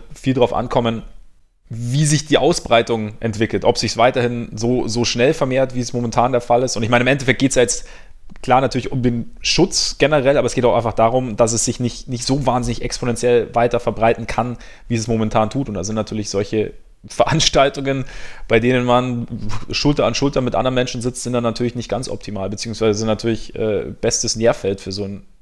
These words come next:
Virus, wie er sich verbreitet. Und natürlich kann's dann sein, dass sie die Playoffs verschieben, weil ich mir zum Beispiel nicht vorstellen kann, dass die Playoffs vor leerer Hütte beginnen.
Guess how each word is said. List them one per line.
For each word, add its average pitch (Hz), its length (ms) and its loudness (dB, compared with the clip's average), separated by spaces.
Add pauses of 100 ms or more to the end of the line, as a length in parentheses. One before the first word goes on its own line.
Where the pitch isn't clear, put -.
(140)
Virus, 110 400 0
wie 110 100 0
er 107 60 0
sich 101 100 -6
verbreitet. 107 320 2
Und 110 60 0
natürlich 156 240 2
kann's 110 160 2
dann 104 120 -2
sein, 104 180 2
dass 101 140 0
sie 104 200 0 (480)
die 110 80 -4
Playoffs 120 440 2
verschieben, 123 640 -2
weil 117 120 4
ich 123 160 -4 (160)
mir 127 180 2 (280)
zum 127 100 -2
Beispiel 127 260 2
nicht 160 240 0
vorstellen 151 400 0
kann, 135 160 0
dass 120 160 2
die 120 100 -2
Playoffs 120 640 0
vor 117 380 2
leerer 117 220 2
Hütte - 180 -2
beginnen. - 380 -8